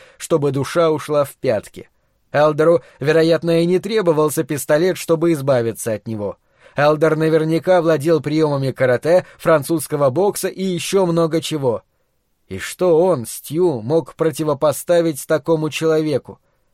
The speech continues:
От одной только мысли об Элдере душа сворачивалась в клубок. Ступор.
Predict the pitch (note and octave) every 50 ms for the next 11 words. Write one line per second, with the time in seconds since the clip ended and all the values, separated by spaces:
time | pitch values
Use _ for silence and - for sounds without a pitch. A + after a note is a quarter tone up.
0 | _ _ _ _ - A#2 B2+ - C#3 C3 C#3+ D3+ D3 C3 D3 C#3 B2+ - C#3 C#3
1 | C#3+ E3+ F3+ D#3+ - - C#3+ C3+ B2+ C3 E3+ F3+ F3 D#3+ C#3+ D#3 D3 D3 C3+ -
2 | - - _ _ _ - C#3+ E3 E3+ - - F#3 F3 D#3 - - E3 F3 F3 E3+
3 | D#3+ D3+ - D#3+ D#3 D#3+ D#3+ D#3 - - - - E3+ E3+ E3+ D3 C#3+ C3 - -
4 | - _ _ _ _ _ _ _ _ - - - - - - G3+ F3 C3 B2+ A2
5 | - _